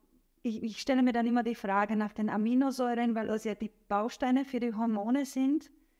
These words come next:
Ich sage mal, pflanzenbasierte Ernährung, Gemüse wird nicht in Frage gestellt. Ja, Ge-, dass Gemüse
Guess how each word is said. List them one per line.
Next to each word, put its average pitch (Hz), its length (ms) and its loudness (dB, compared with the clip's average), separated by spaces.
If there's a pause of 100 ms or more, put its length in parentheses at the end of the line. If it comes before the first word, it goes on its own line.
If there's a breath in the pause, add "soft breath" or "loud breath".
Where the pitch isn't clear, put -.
(220 soft breath)
Ich - 160 -4
sage 220 260 2
mal, 233 180 2
pflanzenbasierte 240 1000 0
Ernährung, 220 800 0
Gemüse 226 960 0
wird 214 380 -4
nicht 214 220 -4
in 202 100 0
Frage 190 360 0
gestellt. 180 580 -4
Ja, 190 220 0
Ge-, 202 420 -4
dass 196 260 -4
Gemüse 226 580 0